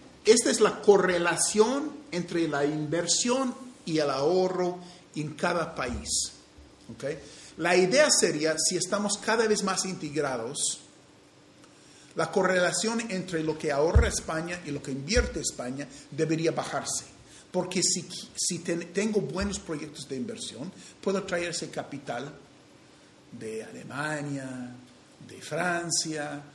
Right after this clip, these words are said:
de Austria, de donde sea, y viceversa. Si, si los alemanes ahorran más de lo que gastan, pueden prestar ese resultado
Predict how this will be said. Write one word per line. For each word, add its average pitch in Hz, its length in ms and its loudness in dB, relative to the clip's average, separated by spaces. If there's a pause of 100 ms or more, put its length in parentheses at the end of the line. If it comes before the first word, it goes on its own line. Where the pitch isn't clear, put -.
(220)
de 110 140 -8
Austria, 165 580 0
de 147 140 0
donde 180 260 2
sea, - 480 2 (360)
y 208 100 4
viceversa. 208 840 6 (280)
Si, 180 640 2
si 165 240 2
los 170 180 2
alemanes 185 500 2
ahorran 180 480 4
más 180 220 0
de 170 80 0
lo 165 180 -2
que 151 140 -8
gastan, 175 560 -2 (420)
pueden 185 300 0
prestar 175 440 -2
ese 175 240 -4
resultado 143 840 -4